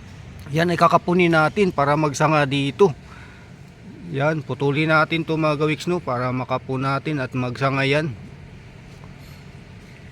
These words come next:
So, medyo matigas nga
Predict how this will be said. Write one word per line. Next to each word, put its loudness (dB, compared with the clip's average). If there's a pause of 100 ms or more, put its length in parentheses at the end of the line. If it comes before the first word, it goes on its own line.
(2500)
So, -4
medyo 0
matigas 2
nga 2